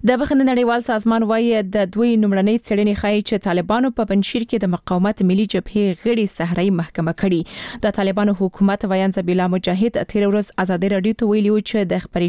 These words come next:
شوې ویډیو د ثبت نیټه روښانه نه ده. خو د بخښنې نړیوال سازمان پر خپل ټویټر د طالبانو لخوا په ویډیو کې د مقاومت ملي جبهې د غړو وژل کېدل تایید کړي او ویلي دي چې په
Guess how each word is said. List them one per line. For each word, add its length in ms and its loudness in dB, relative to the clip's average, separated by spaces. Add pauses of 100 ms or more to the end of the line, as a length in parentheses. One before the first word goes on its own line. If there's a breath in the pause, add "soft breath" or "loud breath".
شوې 280 2
ویډیو 380 2
د 80 -6
ثبت 320 -4
نیټه 260 -2
روښانه 380 0
نه 140 -2
ده. 40 0 (460 loud breath)
خو 100 2
د 80 0
بخښنې 300 0
نړیوال 340 2
سازمان 340 2 (120)
پر 140 -2
خپل 280 -2
ټویټر 540 0
د 100 -4
طالبانو 400 2
لخوا 240 0 (160)
په 80 2 (240)
ویډیو 460 0
کې 160 -2
د 100 0
مقاومت 560 0
ملي 280 2
جبهې 640 -2
د 120 0
غړو 220 2 (100)
وژل 260 0 (120)
کېدل 280 0 (140)
تایید 320 -2
کړي 180 2 (180)
او 100 2
ویلي 340 2
دي 140 0
چې 420 -4
په 160 0